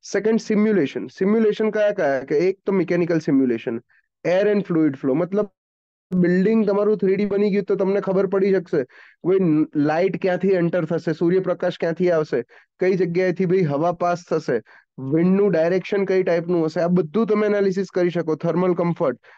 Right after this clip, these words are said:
એનર્જી એનાલિસિસ, દિવસ દરમિયાન કેટલી લાઇટ, ઇલેક્ટ્રિસિટી યુઝ કરશે, રાત્રે કેટલી ઇલેક્ટ્રિસિટી યુઝ કરવાની છે. સ્ટ્રક્ચરલ એનાલિસિસ પણ કરાવડાવી શકો છો તમે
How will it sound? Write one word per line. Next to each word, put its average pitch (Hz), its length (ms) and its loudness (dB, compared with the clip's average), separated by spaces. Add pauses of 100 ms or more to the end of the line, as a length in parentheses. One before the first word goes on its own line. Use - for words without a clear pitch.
(220)
એનર્જી 185 420 2
એનાલિસિસ, 175 540 -2 (300)
દિવસ 190 320 2
દરમિયાન 190 400 0
કેટલી 185 220 -2
લાઇટ, 175 300 0 (180)
ઇલેક્ટ્રિસિટી 180 680 0
યુઝ 180 200 2
કરશે, 147 360 -2
રાત્રે 156 340 -2
કેટલી 185 280 0
ઇલેક્ટ્રિસિટી 175 680 -2
યુઝ 170 200 0
કરવાની 156 380 0
છે. 120 120 0 (320)
સ્ટ્રક્ચરલ 226 680 -2 (140)
એનાલિસિસ 220 520 0
પણ 220 160 0
કરાવડાવી 196 500 0
શકો 165 260 -2
છો 160 100 0
તમે 135 260 -2